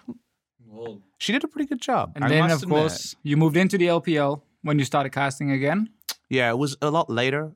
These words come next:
Speaker 2: Uh, we wanted to get into the L P L. I remember hearing that it was starting, I, the whispers of L P L,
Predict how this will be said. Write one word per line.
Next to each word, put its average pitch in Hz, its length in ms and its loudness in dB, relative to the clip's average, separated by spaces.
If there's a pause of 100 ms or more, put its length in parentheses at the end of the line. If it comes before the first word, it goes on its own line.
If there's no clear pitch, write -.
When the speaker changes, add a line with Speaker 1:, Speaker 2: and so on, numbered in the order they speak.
Speaker 2:
Uh, 101 140 -2
we 113 100 2
wanted 123 240 0
to 117 80 -6
get 110 80 2
into 107 160 -2
the 107 80 -2
L 101 160 0
P - 120 -10
L. 95 80 -2
I 95 40 0
remember 110 260 -2
hearing 123 480 0
that 110 80 0
it 104 60 -2
was 101 120 -6
starting, 92 380 -2
I, 87 100 -8 (140)
the 101 80 -2
whispers 98 640 -2
of 92 300 -4
L 95 140 -2
P 95 220 -4
L, 87 380 -2